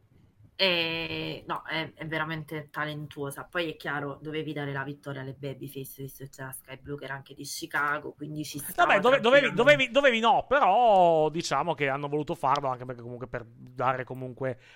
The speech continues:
Speaker 2: al pubblico il, eh, diciamo, per cominciare bene la serata, mettiamola così. Non, non è dovevi, però, però l'hai fatto e, e va bene così. Vai, scusami, ti ho interrotto.
Speaker 1: No, no, no, assolutamente niente. E volevo dire che è stato un bel match femminile.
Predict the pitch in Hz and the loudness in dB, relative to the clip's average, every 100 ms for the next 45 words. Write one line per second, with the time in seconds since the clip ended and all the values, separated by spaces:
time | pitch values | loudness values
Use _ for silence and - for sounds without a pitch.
0 | - - 156 - 165 156 160 - 151 151 | -2 4 4 4 -2 0 -2 2 2 2
1 | 143 139 135 131 131 127 127 127 127 131 | 0 0 0 0 0 -2 -4 -6 -8 -8
2 | 123 127 143 175 170 170 160 151 131 135 | -8 -6 -2 0 2 2 2 0 -4 -6
3 | 120 117 120 117 113 113 110 110 123 139 | -8 -10 -12 -12 -12 -14 -16 -14 -12 -4
4 | 180 170 151 139 123 123 277 226 185 - | -2 0 0 -2 -4 0 2 4 2 0
5 | - - 285 196 170 175 - 127 - 151 | -12 0 6 6 6 2 -2 -6 -4 -4
6 | 127 120 117 113 113 110 110 107 110 113 | -2 -4 -8 -10 -12 -12 -14 -16 -18 -18
7 | 127 113 110 107 113 120 117 131 120 117 | -18 -16 -16 -16 -14 -14 -8 -8 -8 -10
8 | - 135 120 117 117 127 110 - _ _ | -16 -14 -12 -14 -12 -12 -14 -18 _ _
9 | _ _ _ _ 285 349 254 214 185 151 | _ _ _ _ 0 2 4 2 0 -2
10 | 160 - 202 202 202 208 - 269 254 254 | -4 -6 -6 -4 -6 -8 -10 -8 -6 -8
11 | 247 240 233 277 285 294 285 226 180 170 | -8 -12 -10 -12 -10 -6 -6 -4 -4 -4
12 | 170 165 180 185 202 175 185 220 165 156 | -6 -8 -6 -4 -6 -6 -6 -6 -8 -8
13 | - 147 160 151 147 190 180 175 160 143 | -8 -10 -8 -8 -8 -6 -4 -4 -6 -8
14 | 139 - 139 131 131 127 123 131 127 | -8 -12 -12 -14 -14 -14 -14 -14 -16